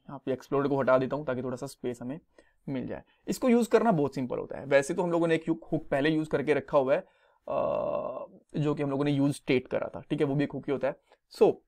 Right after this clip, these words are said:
अब हम लोग क्या करने वाले हैं, simply यहाँ पे लिखना स्टार्ट करेंगे यूज इफेक्ट,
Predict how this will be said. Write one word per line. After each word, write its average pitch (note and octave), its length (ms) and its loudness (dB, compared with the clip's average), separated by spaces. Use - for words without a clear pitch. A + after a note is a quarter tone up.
अब E3 60 4
हम F3+ 100 4
लोग F#3 120 2
क्या D#3 140 8
करने D3 240 4
वाले C3+ 180 2
हैं, F3+ 200 -6
simply G3 480 4
यहाँ D3 140 4
पे E3 100 0
लिखना D#3 200 2
स्टार्ट C#3+ 280 2
करेंगे C#3 280 0
यूज D3+ 520 2
इफेक्ट, - 520 -4